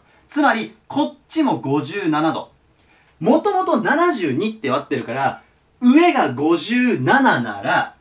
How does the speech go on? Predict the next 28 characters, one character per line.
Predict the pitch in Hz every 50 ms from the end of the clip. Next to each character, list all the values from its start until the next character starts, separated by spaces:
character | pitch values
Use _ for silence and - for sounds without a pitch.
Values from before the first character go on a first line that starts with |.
| _ _ _ _ _ _ _ -
下 | - - - - - 294 302 311
の | 302 302 285 269
こ | - - - - 214 220
の | 269 285 285 233
部 | 240 285 294 233
分 | 208 160 127 110 107 117
は | 151 160 120 110 104
七 | 110 135 170 220 285 311 269
十 | - 165 143 127
二 | 135 151
か | 143 127
ら | - 101
五 | 101 110 113 123
十 | 131 202 240 254
七 | 262 285 254 196 190
を | -
引 | - - 247 262
い |
た | 254 269 254
も | 247
の | 254 226
に | 170 127
一 | - 147 143 - - 240
致 | 226
す | - 254
る | 254
よ | 233 -
ね。 | - - -